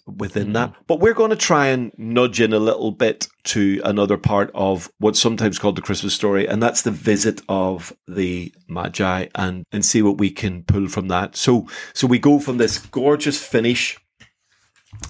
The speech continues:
Speaker 1: at the end of chapter one of Matthew, but, uh, he did not consummate their marriage until he gave birth to a son, and they gave him the name Jesus. And then it's straight in to this beautiful story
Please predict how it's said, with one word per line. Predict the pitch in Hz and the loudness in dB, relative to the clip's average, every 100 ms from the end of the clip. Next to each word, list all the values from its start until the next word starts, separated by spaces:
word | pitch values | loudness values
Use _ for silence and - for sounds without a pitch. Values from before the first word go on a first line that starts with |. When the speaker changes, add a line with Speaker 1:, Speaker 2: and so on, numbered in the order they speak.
| - | -4
Speaker 1:
at | 110 | -2
the | 120 110 | 0 2
end | 123 127 127 | 2 2 0
of | - 104 | 0 -2
chapter | - - 143 - 139 | -2 -2 -2 0 -2
one | 117 117 | 0 -2
of | 110 | -2
Matthew, | 107 101 98 107 101 98 - 95 | -2 -2 -2 -4 -4 -4 -8 -4
but, | 113 98 _ _ - | -2 -2 _ _ -8
uh, | 117 | -6
he | - 104 104 | -6 -4 -2
did | - 139 143 | 2 2 2
not | 120 - | -2 -2
consummate | - 147 143 - 135 123 - | -4 -2 0 0 0 0 0
their | 110 | 0
marriage | 104 98 95 87 - | 2 2 2 -2 -6
until | 104 107 95 | -8 -4 -2
he | |
gave | 87 95 82 | 0 -2 0
birth | 120 120 107 | 2 2 0
to | 98 | -6
a | 90 | -6
son, | - 92 87 85 - - - - _ _ | -2 -2 -4 -8 -16 -20 -20 -20 _ _
and | 98 | -2
they | 92 | -2
gave | 90 104 95 | 0 2 2
him | 104 95 | 0 -2
the | 92 | -2
name | 87 87 87 | -2 -4 -4
Jesus. | 85 87 85 90 | -4 -4 -4 -4
And | 95 | -2
then | 92 92 | 0 0
it's | 87 - | -4 -8
straight | - - 104 98 | -14 -2 2 4
in | 95 90 87 - | 2 0 -4 -8
to | - | -4
this | 95 92 - - | -2 -2 -6 -8
beautiful | - 98 104 104 95 | -2 0 0 -2 -6
story | - 90 80 92 | -6 -6 -8 -12